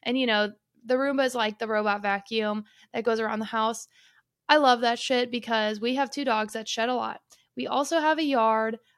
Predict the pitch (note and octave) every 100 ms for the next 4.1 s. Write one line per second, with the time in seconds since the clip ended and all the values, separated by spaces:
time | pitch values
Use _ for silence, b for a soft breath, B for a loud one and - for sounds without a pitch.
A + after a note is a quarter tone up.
0 | _ A3+ A3 G#3+ B3+ B3+ A#3+ C4+ C4+ C#4+
1 | C#4+ C#4 B3 A3+ G#3+ A#3+ A#3 A#3 G#3+ -
2 | A3 A3+ C4 A3+ A3 A#3 A3+ G#3 G#3 G3+
3 | B3+ B3+ B3 A#3 A#3 A#3+ C4+ - - G#3+
4 | G#3+